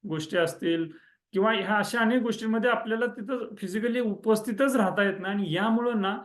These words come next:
मनामध्ये कुठंतरी एक सल निर्माण झालेली असते. So हा एक मोठा विषय आहे. थोडंसं आपल्याला ज्या गोष्टी वाटतात त्या करता यायला पाहिजेत, तेवढं धाडस निर्माण व्हायला पाहिजे आणि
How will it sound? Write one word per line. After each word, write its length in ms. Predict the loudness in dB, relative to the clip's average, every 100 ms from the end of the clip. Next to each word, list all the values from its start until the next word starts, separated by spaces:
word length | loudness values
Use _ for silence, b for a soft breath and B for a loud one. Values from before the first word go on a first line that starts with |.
| B _ -4
मनामध्ये 420 | -2 0 2 2
कुठंतरी 380 | 2 0 0 -2
एक 80 |
सल 260 | -4 -2 -2
निर्माण 340 | 0 -4 -2
झालेली 240 | -2 -2 -2
असते. 260 | -4 -12 -16 -16 _ -10
So 100 | -6 -6 -2
हा 120 | 2
एक 180 | 2 2
मोठा 340 | -2 0 2
विषय 280 | 2 0 -2
आहे. 240 | 0 -2 -4 B
थोडंसं 480 | 0 2 2 0 -2 -2
आपल्याला 800 | -4 -4 -4 0 2 4 2 0 -4 _ _ -6
ज्या 260 | 0 2 2
गोष्टी 420 | 0 -4 -4 -4
वाटतात 580 | -2 -4 -6 -2 0 0 2
त्या 100 | 0
करता 500 | 2 0 0 4 6
यायला 280 | 6 6
पाहिजेत, 380 | 4 0 0 -2 -4 B _ _ 0
तेवढं 540 | 2 4 2 0 -6 -16 _ _ _ -12
धाडस 360 | -2 4 4 4
निर्माण 300 | 2 4 2
व्हायला 220 | 2 0
पाहिजे 300 | 0 0 0
आणि 200 | -4 -6